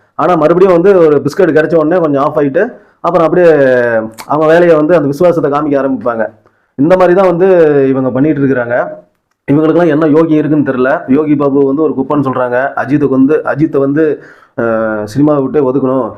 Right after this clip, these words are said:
எல்லாரும் ஒதுக்கணும் அப்படின்னு சொல்றாங்க. அப்புறம் வேற என்ன, அஹ், மத்த இவங்க இனிமே தமிழ் சினிமாவே கரைச்சி குடிச்ச மாதிரியும், அதே மாதிரி நீங்க நல்லா பாத்தீங்கன்னா தெரியும்,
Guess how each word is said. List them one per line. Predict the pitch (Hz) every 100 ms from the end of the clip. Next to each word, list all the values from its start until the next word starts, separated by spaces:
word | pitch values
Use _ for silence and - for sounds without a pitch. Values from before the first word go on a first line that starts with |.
| -
எல்லாரும் | 113 131 143
ஒதுக்கணும் | 123 139 131 131
அப்படின்னு | 117 123
சொல்றாங்க. | 120 110 107 110 131 - _ _ _
அப்புறம் | 123 113 127 120 117
வேற | 117 127
என்ன, | 127 127 107 98 - -
அஹ், | 123 123
மத்த | 123 -
இவங்க | 131 143
இனிமே | 139 165 175 151 123 104
தமிழ் | 120 165 165
சினிமாவே | 160 156 175
கரைச்சி | 143 139
குடிச்ச | 143 139 143
மாதிரியும், | 139 139 139 139 - - _ _
அதே | - 135 165
மாதிரி | 165 165 135
நீங்க | 131 139
நல்லா | 135 175
பாத்தீங்கன்னா | 160 151 156
தெரியும், | 135 135 151